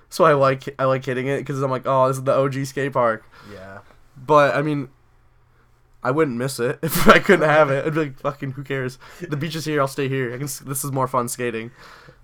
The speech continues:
Speaker 2: Don't need the O G skate park.
Speaker 1: <laughs> Yeah.
Speaker 2: Definitely don't need that.
Speaker 1: I mean, like, it's just O G, and it's right there. So it's like
Speaker 2: Dude, yeah. I, I grew up, grew up skating there, so.
Speaker 1: Yeah, so you just,
Speaker 2: <laughs>
Speaker 1: you just are like,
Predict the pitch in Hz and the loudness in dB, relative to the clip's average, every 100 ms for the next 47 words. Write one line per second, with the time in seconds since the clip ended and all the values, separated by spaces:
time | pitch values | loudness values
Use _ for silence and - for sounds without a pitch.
0 | - 113 101 101 101 76 - - - - | -18 -16 -14 -16 -16 -14 -12 -14 -14 -2
1 | 175 - 147 160 165 135 143 143 135 135 | -2 -2 -6 0 2 2 -2 -6 -10 -10
2 | 113 107 92 76 - - - 165 180 147 | -10 -16 -16 -18 -18 -20 -6 0 2 2
3 | 180 160 - 160 143 175 - 143 151 127 | 2 0 -2 -4 -4 -6 -2 0 -2 -2
4 | 135 110 110 - - 143 139 131 123 131 | -4 -6 -10 -14 -2 -2 0 0 -2 0
5 | 117 107 127 143 135 131 120 - - _ | -4 -4 -6 -6 -2 -4 -4 -16 -20 _
6 | - _ - 95 95 98 104 _ _ _ | -20 _ -20 -20 -20 -20 -20 _ _ _
7 | - 107 98 113 101 _ _ _ _ _ | -18 -16 -12 -14 -16 _ _ _ _ _
8 | _ _ _ _ 127 110 110 127 - _ | _ _ _ _ -20 -16 -12 -12 -14 _
9 | - 113 101 - 92 101 98 110 - 98 | -16 -12 -12 -16 -18 -16 -16 -16 -14 -14
10 | 135 185 151 123 131 156 156 147 160 185 | -4 0 0 0 -4 -2 -2 -2 -4 -8
11 | - 156 151 156 156 139 | -8 -8 -4 0 0 0